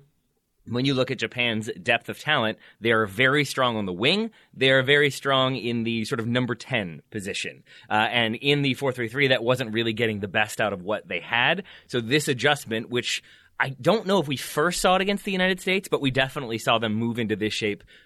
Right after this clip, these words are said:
uh, versus the United States, and that allows them to press out of a four four two defensively, but then, uh, attack in that four two three one with very aggressive fullback play.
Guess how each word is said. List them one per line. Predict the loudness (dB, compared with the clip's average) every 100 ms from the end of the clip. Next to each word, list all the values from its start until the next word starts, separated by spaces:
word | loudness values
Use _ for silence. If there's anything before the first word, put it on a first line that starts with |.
| 0
uh, | 0
versus | 2 -2 -2
the | -2
United | 0 -2 2
States, | 2 2 0
and | -4
that |
allows | -2 -2 -2
them | -6 -10 -10 -20 -16
to | -8
press | -2 0 2
out | 0
of | 0
a |
four | -4 -4
four | -2 -6
two | -4 -4 -2
defensively, | 0 -2 -2 -4 0 0 0 -6 _
but | -6 0
then, | 2 0 -6 -12 -4
uh, | -2 -2
attack | -2 0 0
in | -4
that | -6
four | -6
two | -6 -6
three | -6 -4
one | 2 2 2
with | -2 -4
very | -4 0 0 0
aggressive | 0 -2 -2 -4 -6 -10
fullback | -6 -4 0 0 0
play. | 0 4 4